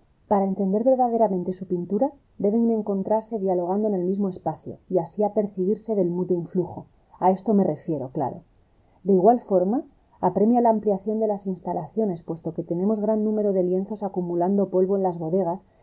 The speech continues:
y necesitamos ampliar los recorridos expositivos. A colación de esto, necesito pedirte algo a pesar de que soy conocedor de tus tensiones con la Academia en París.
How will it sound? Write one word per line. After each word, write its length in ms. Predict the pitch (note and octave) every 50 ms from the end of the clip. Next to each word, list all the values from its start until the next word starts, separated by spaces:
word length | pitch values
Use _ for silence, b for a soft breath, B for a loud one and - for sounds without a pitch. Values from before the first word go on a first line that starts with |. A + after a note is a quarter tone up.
| b b b
y 100 | G#3+ G3+
necesitamos 680 | F#3 F#3 F#3 F#3+ F3+ - E3+ F3+ F#3 G3 G#3+ G#3 G3+
ampliar 460 | G#3 G3 G3 G3 F#3+ F3+ F3+ F#3 F#3
los 140 | G3 F#3+ F3+
recorridos 480 | F#3+ F3+ F3 E3+ E3 E3+ F3 F3+ E3+ F3+
expositivos. 760 | E3+ - - D#3+ - - C3+ - D3+ C#3 - - - - - _ _ _ _ _ _ _ _ _ _ _ _
A 100 | - G#3
colación 500 | G3+ G#3 G3 G3 F3+ - - A#3 B3+ C4 B3+
de 120 | B3+ C4+
esto, 320 | C#4+ C#4+ - - D#4 D4 D4+ -
necesito 520 | A3 G#3+ G3+ G3+ G3+ F3+ - G3+ C4 C4
pedirte 400 | B3+ B3 A#3 A3+ A3 G#3+ - F#3+
algo 300 | G3 G#3 A3 G#3 A#3+ -
a 120 | - F#3 -
pesar 300 | F3+ E3 - F#3 G#3 G#3+
de 100 | A#3+ A3+
que 140 | - G#3+ G3+
soy 220 | - - G#3 G#3
conocedor 520 | G3+ A3 G#3 G3 F#3 - F#3+ E3+ F#3 F#3
de 80 | F#3+ G3+
tus 220 | G3 G3 F#3 F3+
tensiones 480 | - F3 E3 E3 E3 - F#3 F#3+ G3+ G3
con 160 | - F#3 F3+
la 80 | E3+ E3
Academia 380 | E3 D#3+ D3+ D#3 D#3+ E3 E3
en 100 | D#3+ D#3
París. 380 | D#3 D3+ C#3 C3+ C3+ - - -